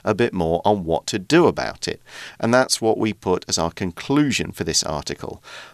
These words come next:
By following the guidance of W H O, we can concentrate on the actual effects of a disease, rather than the misleading impression given by its name,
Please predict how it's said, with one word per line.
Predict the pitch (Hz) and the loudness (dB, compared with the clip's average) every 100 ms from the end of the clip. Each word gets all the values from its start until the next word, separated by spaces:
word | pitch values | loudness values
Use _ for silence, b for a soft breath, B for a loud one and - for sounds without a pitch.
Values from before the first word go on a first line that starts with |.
| _ | _
By | 113 131 190 | 4 6 4
following | - 101 85 76 85 | 0 2 2 0 -2
the | 95 | -2
guidance | 80 90 87 78 90 - - | 0 0 0 -4 -2 -2 4
of | 120 139 95 - - | 6 6 2 -6 -4
W | 101 90 82 80 | -2 0 0 -2
H | 80 - - | -2 -4 -4
O, | 78 98 | -4 -4
we | 95 117 | -2 -2
can | - 117 - | -2 -4 -4
concentrate | - 139 147 - 147 - 110 107 | 2 2 4 2 -2 -2 -2 -2
on | 92 | -4
the | 98 - - | -4 -6 -4
actual | 107 113 - 120 117 - | -4 -2 -4 0 -2 -2
effects | - - - 160 117 - - - _ | -6 -6 2 4 4 0 -2 -2 _
of | 82 98 90 - | 0 0 -2 -4
a | 95 | -6
disease, | 87 92 85 131 127 67 50 - - B B B 82 | -2 -2 2 2 2 -2 2 2 2 B B B 2
rather | 98 95 117 | 4 4 2
than | 92 90 | 2 0
the | 85 | 0
misleading | 101 - 82 85 85 90 | 2 2 2 -2 0 -2
impression | 87 - 170 165 135 127 101 | -4 0 2 2 0 -2 0
given | 110 104 101 | 2 2 2
by | 85 80 | 2 0
its | - | -2
name, | 135 202 117 78 | 2 4 2 -2